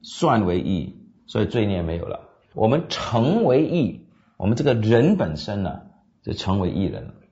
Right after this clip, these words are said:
但是呢，很明显的，在灵魂的里面的思想，就是我们的里面呢，还有这块东西叫做罪。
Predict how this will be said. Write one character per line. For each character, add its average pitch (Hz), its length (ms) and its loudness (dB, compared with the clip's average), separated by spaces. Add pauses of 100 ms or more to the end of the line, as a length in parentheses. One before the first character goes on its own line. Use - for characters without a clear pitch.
(240)
但 214 160 4
是 202 160 0
呢， 202 240 0 (160)
很 107 160 0
明 139 220 4
显 73 260 -2
的， - 300 0 (300)
在 117 220 2
灵 190 400 4
魂 113 240 2
的 110 300 -4 (340)
里 90 220 2
面 107 240 2
的 82 80 -2
思 139 220 -4
想， 80 180 -4 (400)
就 131 120 -2
是 131 40 2
我 95 80 0
们 101 120 -2
的 110 60 -2
里 87 200 0
面 101 240 0
呢， 76 140 -8 (440)
还 - 220 -2
有 113 260 2
这 123 100 0
块 107 200 2
东 104 160 0
西 101 100 -4
叫 92 140 -2
做 - 100 -8
罪。 - 320 -2